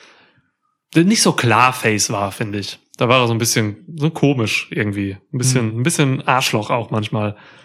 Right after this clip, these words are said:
Speaker 1: So, alles, was so gegen Bryan ging von Edge und so, das hat ihn so ein bisschen in eine Ecke gebracht. Also, du, du stehst halt immer in einer blöden Ecke vor Publikum, wenn du was gegen Daniel Bryan machst.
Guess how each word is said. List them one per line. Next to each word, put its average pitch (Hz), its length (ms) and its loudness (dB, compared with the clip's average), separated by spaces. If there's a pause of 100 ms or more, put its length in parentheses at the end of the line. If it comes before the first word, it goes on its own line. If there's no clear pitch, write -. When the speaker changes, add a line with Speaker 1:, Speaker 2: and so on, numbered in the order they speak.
Speaker 1:
So, 101 280 0 (100)
alles, 117 200 2
was 120 100 2
so 117 80 0
gegen 110 220 2
Bryan 107 320 4
ging 101 200 -4
von 110 160 -4
Edge 110 220 -4
und 110 80 -6
so, 113 80 -2
das 104 100 -2
hat 113 100 0
ihn 110 80 0
so 107 80 0
ein 104 40 -4
bisschen 117 260 0
in 110 60 -2
eine 120 80 0
Ecke 120 140 -2
gebracht. 113 300 0 (360)
Also, 104 160 0
du, - 80 -12 (180)
du 127 80 -4
stehst 139 320 2
halt 123 140 2
immer 139 180 4
in 135 120 6
einer 117 80 4
blöden 123 300 0
Ecke 139 180 2
vor 120 160 0
Publikum, 127 460 0
wenn 120 100 2
du 120 80 0
was 110 220 -2
gegen 127 320 4
Daniel 117 240 0
Bryan 110 340 0
machst. 92 380 -10